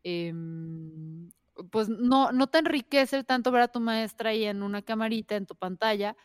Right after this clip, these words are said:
al que esté físicamente contigo enseñándote y explicándote cosas, ¿no? Y que los niños además, eh, dicen, porque yo no tengo, que los tienes que mantener entretenidos todo el tiempo.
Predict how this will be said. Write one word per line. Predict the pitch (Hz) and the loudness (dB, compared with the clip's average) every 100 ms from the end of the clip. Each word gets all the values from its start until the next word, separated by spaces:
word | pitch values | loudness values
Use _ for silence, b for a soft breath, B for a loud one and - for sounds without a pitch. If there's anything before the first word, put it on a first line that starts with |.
| b b - | b b -4
al | 185 | -4
que | 180 | -4
esté | 170 214 202 | -6 -4 -2
físicamente | 226 208 220 208 202 214 | -4 -4 -4 -2 -2 -4
contigo | 208 190 196 196 | -6 -6 -4 -4
enseñándote | 196 175 180 180 175 185 | -4 -6 -6 -8 -8 -8
y | |
explicándote | 170 - 175 175 175 170 190 185 | -10 -14 -14 -10 -10 -10 -12 -4
cosas, | 254 269 185 180 | -2 0 -4 -6
¿no? | 202 | -6
Y | 226 | -4
que | 185 | -4
los | 180 185 | -4 -2
niños | 208 233 220 | -4 -4 -4
además, | 190 202 226 b b b b _ | -2 -4 -6 b b b b _
eh, | 185 180 180 175 123 107 90 90 110 135 170 | -8 -6 -4 -4 -4 -8 -12 -14 -12 -10 -2
dicen, | 247 262 233 233 | 0 2 0 -2
porque | 214 190 180 | -4 -4 -2
yo | |
no | 202 196 | -2 0
tengo, | 220 214 | 0 0
que | 190 | -2
los | 180 | -2
tienes | 208 214 | -2 -6
que | - 202 | -4 -6
mantener | 180 185 196 | -6 -4 -4
entretenidos | 202 202 190 185 180 180 180 | -4 -4 -6 -6 -4 -4 -6
todo | - 180 | -6 -4
el | 180 | -4
tiempo. | - 247 220 - 180 | 0 0 0 -4 -16